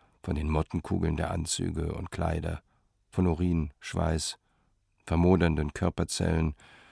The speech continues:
Nur Tränen haben keinen Geruch. Er hatte vergessen wollen,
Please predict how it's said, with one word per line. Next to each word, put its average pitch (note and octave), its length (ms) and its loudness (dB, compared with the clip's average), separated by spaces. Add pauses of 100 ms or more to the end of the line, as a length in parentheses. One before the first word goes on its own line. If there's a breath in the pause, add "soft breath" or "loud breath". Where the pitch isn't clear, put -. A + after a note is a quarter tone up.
(400 soft breath)
Nur A#2+ 220 8
Tränen D2+ 580 4
haben D#2 320 0
keinen D2+ 320 -4
Geruch. D2+ 460 -8 (1700)
Er F#2+ 120 6
hatte G#2 160 6
vergessen F2+ 460 4
wollen, C#2+ 380 0